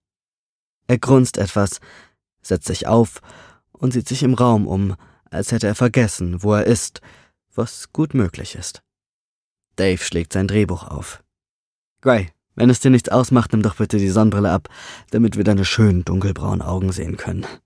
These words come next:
Eine ganze Weile rührt sich Gray nicht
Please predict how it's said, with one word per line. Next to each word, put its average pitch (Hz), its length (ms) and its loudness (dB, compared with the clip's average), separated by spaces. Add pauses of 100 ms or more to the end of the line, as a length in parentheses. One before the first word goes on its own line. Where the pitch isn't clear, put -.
(1120)
Eine 113 220 4
ganze 120 420 0
Weile 110 560 2
rührt 120 180 2
sich - 200 -8
Gray 92 220 0
nicht 95 280 -2